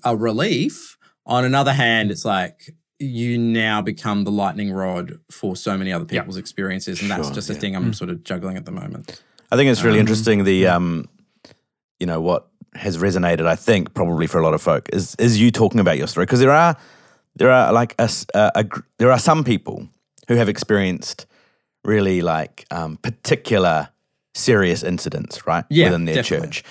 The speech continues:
Speaker 3: that have been hugely traumatic for them. Um, but there are also a huge number of people who have this just complicated, sort of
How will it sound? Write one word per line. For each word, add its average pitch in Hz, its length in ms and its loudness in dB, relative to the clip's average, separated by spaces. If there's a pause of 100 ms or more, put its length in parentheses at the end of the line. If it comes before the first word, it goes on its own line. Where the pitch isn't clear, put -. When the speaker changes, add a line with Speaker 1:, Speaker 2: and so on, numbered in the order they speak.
(120)
Speaker 3:
that 101 120 4
have 90 140 2
been 87 360 0
hugely 92 340 0
traumatic 76 460 -4 (640)
for 80 200 0
them. - 340 -8 (880)
Um, 78 520 -4 (480)
but 117 140 2
there 117 160 6
are 110 120 4
also 107 520 4
a 98 120 -2
huge 143 580 2
number 82 240 0
of - 100 -4
people 71 500 -8 (460)
who 104 120 -2
have 92 340 2
this 95 280 0
just - 640 -2 (920)
complicated, 110 1040 2 (680)
sort - 280 0
of 92 120 0